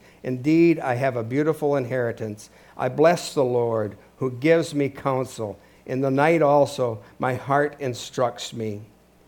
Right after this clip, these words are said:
I have set the Lord always before me. Because he is my right hand, I shall not be shaken.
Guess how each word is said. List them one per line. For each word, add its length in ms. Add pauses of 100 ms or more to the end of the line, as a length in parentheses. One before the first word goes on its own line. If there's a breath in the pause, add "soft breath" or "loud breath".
(460 soft breath)
I 100
have 200
set 320
the 100
Lord 380
always 500
before 480
me. 240 (260 soft breath)
Because 460
he 540
is 280
my 200
right 420
hand, 460 (320 soft breath)
I 140
shall 360
not 300
be 100
shaken. 560